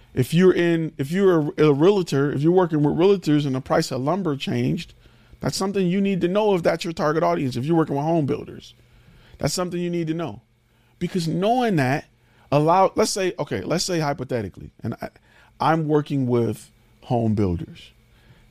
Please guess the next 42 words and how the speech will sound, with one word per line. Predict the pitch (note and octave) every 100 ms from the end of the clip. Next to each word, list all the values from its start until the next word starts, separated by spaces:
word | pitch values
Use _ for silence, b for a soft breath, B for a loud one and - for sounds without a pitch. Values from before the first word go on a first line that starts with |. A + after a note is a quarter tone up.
| -
and | B2+ C3+ C3+ C3
the | B2+
price | - C#3 -
of | C3 B2+
lumber | B2+ A#2+ A2+
has | B2 G#2+ G2+
changed. | - E2 A1+ G#1 - _ b b b b -
I | -
don't, | D#3 - _ - -
you | C3
know, | - -
unless | A2 D3+ -
you're |
paying | C3 B2+
attention | G#2+ C#3+ C#3+ G#2
to |
this, | G#2 G#2
you're | C#3
not | A#2+ G#2
gonna | G#2+
know. | D#3 B2+ - b b b -
But |
if | B2+
that's | D3 D3+
your | C#3+
niche | C3+ D3+ C#3+
and | B2
you're | B2+
living | B2+ D3 C#3+ B2+
and | B2
you're | A2+
learning | C3+ D#3+ C#3+
and | B2+
you're | B2 -
understanding | C3+ A#2+ - F3 E3+ A#2+
it, | - - - _ b b b b -
and | A#2
one | C3+ D3+
of | D3+
your | C#3
clients | D#3 D#3 D#3 B2+ -
say, | A2+